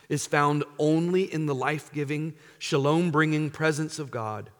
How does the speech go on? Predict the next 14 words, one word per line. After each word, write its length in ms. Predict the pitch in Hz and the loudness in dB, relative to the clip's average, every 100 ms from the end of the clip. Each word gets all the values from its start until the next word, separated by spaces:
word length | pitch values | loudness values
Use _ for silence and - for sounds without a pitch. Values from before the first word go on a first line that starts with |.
| _ _ _ _ | _ _ _ _
then 140 | 139 139 | -2 -2
it 120 | - | -6
cannot 420 | 165 165 156 147 | -6 -4 -4 -4
be 100 | 139 | -10
found 400 | - 117 117 107 | -8 -6 -6 -8
apart 540 | 110 - - 147 143 - | -14 -14 -8 -6 -6 -10
from 220 | 95 76 | -14 -12
Jesus, 580 | 85 76 69 - - - _ _ | -14 -14 -16 -14 -16 -18 _ _
who 220 | 147 131 - | -8 -8 -4
is 520 | 170 143 98 87 - - | -2 -2 -6 -12 -16 -16
God 260 | 104 101 98 | -12 -10 -10
with 260 | 95 117 90 | -12 -14 -16
us, 360 | 67 - - _ _ - | -16 -16 -16 _ _ -12
Emmanuel. 760 | 113 104 87 85 117 117 98 | -12 -10 -14 -14 -14 -14 -18